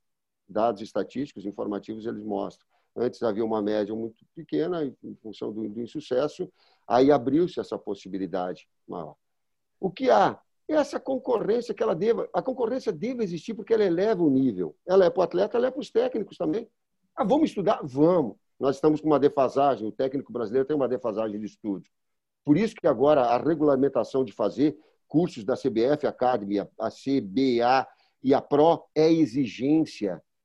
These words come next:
Porque tu tem que saber o que, que é quantificação de carga, porque senão estoura um atleta.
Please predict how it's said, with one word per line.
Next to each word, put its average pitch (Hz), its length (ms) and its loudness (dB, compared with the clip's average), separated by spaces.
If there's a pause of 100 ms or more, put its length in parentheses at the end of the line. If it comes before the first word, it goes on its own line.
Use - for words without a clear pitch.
(120)
Porque - 200 -10
tu - 120 -14
tem 254 140 -2
que 269 80 -12
saber 185 300 -2
o - 40 -2
que, 180 140 -10
que 190 100 -10
é 175 60 0
quantificação 151 720 -4
de 110 100 -8
carga, 92 480 -6 (360)
porque 135 160 -14
senão 156 200 2
estoura 170 360 0
um 180 80 -2
atleta. 180 520 -2